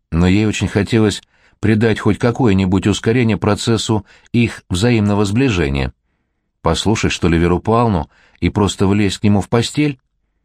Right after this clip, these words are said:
Ася представила себе выражение лица Алымова,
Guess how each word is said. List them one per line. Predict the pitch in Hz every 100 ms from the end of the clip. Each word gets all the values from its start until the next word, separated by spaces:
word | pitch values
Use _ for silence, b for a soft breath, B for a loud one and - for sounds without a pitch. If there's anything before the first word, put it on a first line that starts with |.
| _ _
Ася | 76 78 82
представила | 82 85 - 92 87
себе | - 80 90 82 b b b
выражение | 85 95 92 95 90 90
лица | 90 - 98
Алымова, | - 92 120 139 98 73 65